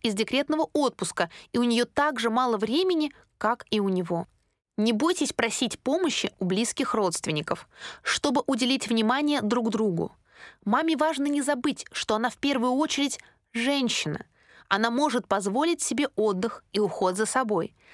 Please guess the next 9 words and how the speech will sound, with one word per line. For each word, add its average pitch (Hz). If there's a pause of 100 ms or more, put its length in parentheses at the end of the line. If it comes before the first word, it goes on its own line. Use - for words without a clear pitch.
(220)
саморазвиваться 262
в -
свободные 247
минутки. 294 (520)
Обязательно 233
говорите 202
своей 208
второй 196
половинке, 208